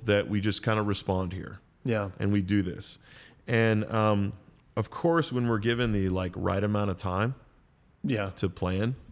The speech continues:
Speaker 1: uh, yeah, everything's gonna go good 'cause, like, I can think through my thoughts, I can think through my attitudes, and now I can think through my actions. Uh, the problems,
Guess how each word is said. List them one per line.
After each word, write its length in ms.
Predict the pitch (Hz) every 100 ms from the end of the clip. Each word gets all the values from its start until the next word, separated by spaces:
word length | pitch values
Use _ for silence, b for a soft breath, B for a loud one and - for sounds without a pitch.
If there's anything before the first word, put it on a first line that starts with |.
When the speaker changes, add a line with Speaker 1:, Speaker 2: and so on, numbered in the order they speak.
| - b b b b b
Speaker 1:
uh, 380 | 101 98 95 95 107
yeah, 320 | 104 95 85
everything's 420 | 98 98 98 92
gonna 180 | 95 92
go 160 | 90 92
good 300 | 95 90 87
'cause, 180 | 95 87
like, 180 | 85
I 160 | 90 87
can 180 | 87 90
think 220 | 95 90
through 140 | 92 90
my 140 | 87
thoughts, 400 | 104 110 107 101
I 60 | -
can 160 | 92
think 180 | 92 92
through 120 | 95 95
my 120 | 90
attitudes, 640 | 95 98 - 101 92 - B B B B B
and 80 | 101
now 140 | 101
I 60 | 98
can 180 | 98
think 240 | 87 101 87
through 160 | 98 92
my 240 | 90 90
actions. 840 | 71 95 127 - 92 87 92 - - B B B B B
Uh, 380 | - 98 95 92 - -
the 100 | 104
problems, 1120 | 92 - 123 123 147 117 101 95 92 92 -